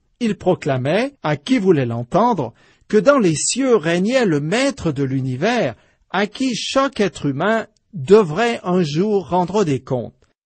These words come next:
Mais ce Dieu créateur aimait sa créature, et dans sa miséricorde, il avait lui-même pourvu à son salut en réglant le problème du péché sur une croix romaine en la personne de son Fils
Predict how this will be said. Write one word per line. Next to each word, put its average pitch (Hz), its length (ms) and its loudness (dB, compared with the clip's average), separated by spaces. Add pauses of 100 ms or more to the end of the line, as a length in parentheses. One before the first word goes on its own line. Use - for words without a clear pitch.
(420)
Mais 226 160 4
ce - 160 -2
Dieu 185 400 0
créateur 143 880 -2 (240)
aimait 208 460 2
sa 160 220 -4
créature, 131 680 -8 (360)
et 170 100 2
dans 220 160 0
sa 156 220 -2
miséricorde, 131 800 -2 (280)
il 214 160 -2
avait 214 240 2
lui-même 208 640 0
pourvu 202 560 0
à 147 120 0
son 220 220 -2
salut 170 540 0
en 139 160 -2
réglant 135 520 -2
le 190 160 0
problème 165 540 -4
du 165 120 -2
péché 139 480 -4
sur 165 300 -6
une 131 140 -4
croix 226 340 2
romaine 139 640 -4
en 247 160 2
la 247 140 2
personne 196 560 -2
de 165 140 -4
son 120 260 -6
Fils - 480 -6